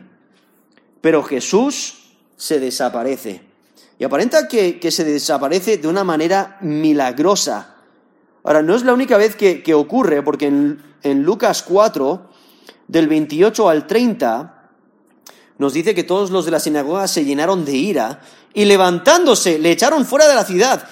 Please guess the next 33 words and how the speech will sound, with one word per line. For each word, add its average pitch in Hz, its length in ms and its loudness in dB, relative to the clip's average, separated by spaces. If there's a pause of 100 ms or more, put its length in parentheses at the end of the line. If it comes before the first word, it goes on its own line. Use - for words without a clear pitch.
(160)
y 226 100 2
le 208 140 6
llevaron 247 320 4
hasta 247 160 0
la 190 160 0
cumbre 262 280 0
del 196 160 2
monte 220 360 0
sobre 180 220 0
el 165 100 -2
cual 269 240 0
estaba 233 340 -2
edificada 175 640 -2
la 196 80 -2
ciudad 165 320 -2
de 160 180 0
ellos, 151 380 -4 (500)
para 202 240 2
despeñarle. 185 1120 0 (760)
Mas 127 360 -6
él 185 360 -2
pasó 180 520 -2
por 139 160 -2
en 120 200 -4
medio 185 320 -4
de 165 220 -4
ellos, 113 540 -8 (520)
y 123 120 -2
se 117 180 -6
fue. 104 420 -10 (1400)
Vemos 196 300 -2
como 147 420 -4
Dios 165 800 -4